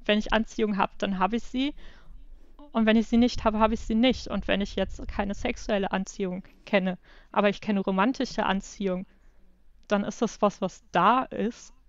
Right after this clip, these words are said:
Und etwas, ja,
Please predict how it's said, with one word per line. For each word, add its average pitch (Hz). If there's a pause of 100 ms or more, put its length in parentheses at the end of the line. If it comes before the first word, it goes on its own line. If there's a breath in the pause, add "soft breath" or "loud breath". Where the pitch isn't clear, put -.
(1600)
Und 214
etwas, - (1700)
ja, 208